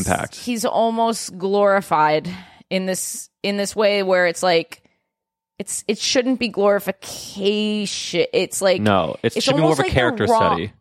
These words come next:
Speaker 2: Yeah, it's almost like the wrong genre for this character. Like, this
Speaker 1: Yeah.
Speaker 2: character should be more of a bio, like, a really super, Bradley Cooper should be playing this character as a seventeen-year-old.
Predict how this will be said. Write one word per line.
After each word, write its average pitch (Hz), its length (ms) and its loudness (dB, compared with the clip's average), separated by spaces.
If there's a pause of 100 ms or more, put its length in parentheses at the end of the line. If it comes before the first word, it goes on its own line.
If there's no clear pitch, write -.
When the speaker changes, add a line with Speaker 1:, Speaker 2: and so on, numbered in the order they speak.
(220)
Speaker 2:
Yeah, 233 260 2
it's 220 100 -4
almost 254 240 -6
like 330 100 -8
the 294 100 -2
wrong 196 400 -2
genre 160 640 -4
for - 160 -8
this 120 160 -8
character. - 640 -10
Like, 202 160 -2
this 196 120 -4
Speaker 1:
Yeah. 202 180 4
Speaker 2:
character 160 200 0
should 214 160 -8
be 214 120 -6
more 208 220 0
of 190 80 0
a 185 60 4
bio, 160 500 2 (100)
like, 180 160 2
a 165 40 0
really 196 280 -6
super, 196 300 -6 (220)
Bradley 202 340 2
Cooper 247 480 0
should 175 160 -8
be 165 100 -8
playing 165 280 -2
this 156 120 -4
character 147 380 -2
as 147 140 -2
a 143 40 -12
seventeen-year-old. 143 840 -2